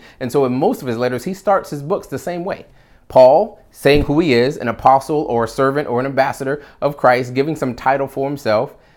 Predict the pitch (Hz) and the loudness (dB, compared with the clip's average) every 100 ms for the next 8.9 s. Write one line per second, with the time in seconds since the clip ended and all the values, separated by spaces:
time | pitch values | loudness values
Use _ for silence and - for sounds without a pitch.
0 | _ - 143 214 180 160 - 139 127 - | _ -4 0 0 2 0 0 -4 -4 -4
1 | 226 220 185 147 143 151 156 147 175 107 | -2 -2 -2 -6 0 0 0 -4 -4 -4
2 | 135 120 110 135 - 113 - 120 131 120 | -4 -6 -2 -4 -4 -8 -6 -2 -2 -2
3 | 92 85 - - - 151 135 123 - 160 | -6 -10 -16 -12 -4 0 0 -2 -2 -4
4 | 139 104 98 104 117 139 131 123 147 139 | -2 -4 -4 -4 -2 0 0 -2 -2 -2
5 | 120 120 - _ - 139 120 110 110 - | -2 -6 -14 _ -6 -4 -2 -2 -2 -6
6 | 90 101 - _ _ _ _ _ _ 135 | -18 -20 -20 _ _ _ _ _ _ -4
7 | 120 - - 180 202 226 202 185 175 - | -4 -4 -4 -4 -4 -8 -6 -4 -4 -4
8 | 180 - 107 104 107 123 170 170 | -6 -4 -4 -2 -4 -6 -6 -6